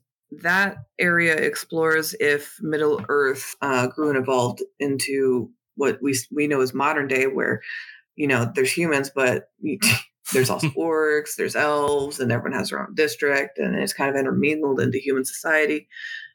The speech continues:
Speaker 1: And I wanted to explore the idea of what it would look like if essentially the fantasy world came to us in modern day, uh, Earth.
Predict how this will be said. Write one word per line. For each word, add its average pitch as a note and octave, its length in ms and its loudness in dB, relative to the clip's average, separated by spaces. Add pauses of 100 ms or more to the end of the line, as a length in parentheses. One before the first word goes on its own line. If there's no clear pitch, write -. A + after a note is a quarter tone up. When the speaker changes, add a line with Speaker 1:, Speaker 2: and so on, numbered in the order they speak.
(140)
Speaker 1:
And D3 300 2
I E3 140 2
wanted G#3+ 280 0
to F#3+ 100 2
explore E3 420 -2
the D3 160 4
idea C#3+ 400 2
of C#3 520 0 (140)
what D#3+ 140 2
it D#3+ 80 2
would D#3+ 160 -2
look D#3 240 0
like D3 340 0 (100)
if D3 300 2 (580)
essentially D3 720 0 (120)
the D3 100 -4
fantasy G3 440 0
world C#3+ 360 -2
came C#3 260 0
to - 360 -4
us C3 380 0
in C3+ 180 -2
modern A#2 340 -2
day, - 360 -4 (640)
uh, A#2+ 200 -2
Earth. - 460 -2